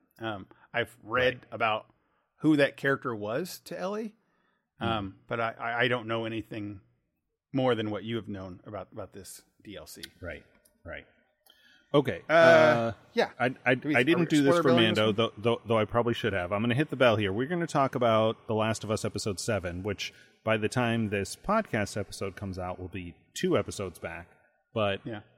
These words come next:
Speaker 2: um, if you haven't played the game and you're watching it fresh like me, episode six ended on a pretty big cliffhanger. Um,
Speaker 1: Mm-hmm.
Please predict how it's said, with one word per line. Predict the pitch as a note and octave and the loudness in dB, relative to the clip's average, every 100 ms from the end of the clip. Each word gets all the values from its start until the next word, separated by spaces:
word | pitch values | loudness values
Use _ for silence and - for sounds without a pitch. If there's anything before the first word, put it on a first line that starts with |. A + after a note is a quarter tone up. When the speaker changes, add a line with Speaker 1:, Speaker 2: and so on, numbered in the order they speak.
| - | -4
Speaker 2:
um, | G#2 F#2+ F#2 F2 - _ | -2 -2 -4 -8 -12 _
if | G2+ | -2
you | G#2+ | 0
haven't | C3 C3+ | 0 2
played | C3+ B2+ | 2 2
the | G#2+ | 2
game | A#2 B2 G2+ G#2 | 2 4 2 0
and | G2+ | 0
you're | F#2+ | -2
watching | F#2+ G2+ - G#2+ | -2 -4 -4 -6
it | G2+ _ _ _ _ - | -6 _ _ _ _ 0
fresh | A2+ G#2+ - - _ | 2 2 -2 -12 _
like | G2 F#2 | -10 -2
me, | C#3+ B2+ G#2 G#2 - _ _ _ _ | 2 4 2 -2 -6 _ _ _ _
episode | B2+ A#2 G#2 A2 G2 | -4 -4 -2 0 0
six | - - F#3+ - B2+ | -4 0 0 0 -2
ended | A2+ G#2+ | -2 0
on | A2 | 0
a | G2+ | -2
pretty | - G2 | -4 -6
big | F2+ - | -8 -2
cliffhanger. | D#3 - G#2 F#2 F2+ F#2 - _ _ _ - | 0 0 -6 -6 -6 -8 -12 _ _ _ -4
Um, | G2+ | -2
Speaker 1:
Mm-hmm. | F#2+ F2+ E2+ | 0 -2 -6